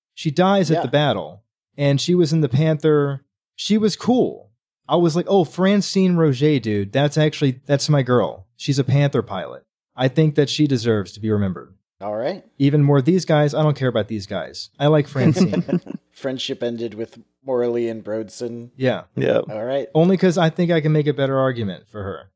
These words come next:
Speaker 1: I think that, that
Speaker 3: <laughs>
Speaker 1: I think that, well, the Recon Lance characters were, like, characters, right? They
Speaker 3: Yeah.
Speaker 1: were, like, cool, and they all, like, die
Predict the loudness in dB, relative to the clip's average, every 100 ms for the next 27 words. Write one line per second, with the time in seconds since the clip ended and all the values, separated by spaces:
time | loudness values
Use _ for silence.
0 | _ _ -8 -4 -2 0 2 2 0 0
1 | -2 -4 -2 2 2 2 0 0 2 2
2 | 2 0 0 2 2 2 0 0 2 2
3 | 0 -2 -4 -6 -6 -2 0 0 -4 -20
4 | _ -20 -20 _ _ _ -2 -2 0 2
5 | 2 4 2 0 -4 -2 0 2 -2 -12
6 | _ -2 0 0 0 -2 -6 -12 -20 _
7 | 2 4 6 4 4 0 -2 -2 0 0
8 | -4 -10